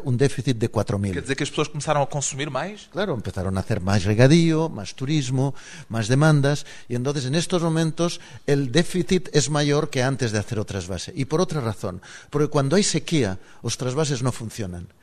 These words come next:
Speaker 1: Y cuando hay problemas es cuando hay sequía, porque las sequías
Speaker 2: Sí,
Speaker 1: no son
Speaker 2: a
Speaker 1: locales.
Speaker 2: seca no es só
Speaker 1: No es
Speaker 2: na
Speaker 1: local,
Speaker 2: zona
Speaker 1: es
Speaker 2: onde,
Speaker 1: regional,
Speaker 2: claro.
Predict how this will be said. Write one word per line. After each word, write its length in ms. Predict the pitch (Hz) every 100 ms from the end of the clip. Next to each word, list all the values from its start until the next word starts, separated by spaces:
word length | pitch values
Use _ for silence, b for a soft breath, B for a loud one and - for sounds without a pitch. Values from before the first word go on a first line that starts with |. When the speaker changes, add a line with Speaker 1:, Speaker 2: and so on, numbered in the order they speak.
| B B
Speaker 1:
Y 60 | 127
cuando 260 | 151 143
hay 60 | 196
problemas 460 | - 170 170 170 156
es 120 | 151
cuando 220 | 156 147
hay 60 | 147
sequía, 400 | 139 - 175 117
porque 200 | 117 139
las 160 | 135
sequías 300 | - 143 190
Speaker 2:
Sí, 40 | 175
Speaker 1:
no 80 | 175
son 160 | - 165
Speaker 2:
a 20 |
Speaker 1:
locales. 240 | 160 151 170
Speaker 2:
seca 260 | 165 -
no 240 | 165 143 139
es 160 | 160
só 340 | - 139 139 170
Speaker 1:
No 140 | 196
es 80 | 214
Speaker 2:
na 80 | 156
Speaker 1:
local, 240 | 160 131
Speaker 2:
zona 320 | 156 175 175
Speaker 1:
es 340 | 180 175 - 151
Speaker 2:
onde, 80 | 147
Speaker 1:
regional, 380 | 160 165 160 110
Speaker 2:
claro. 280 | 127 110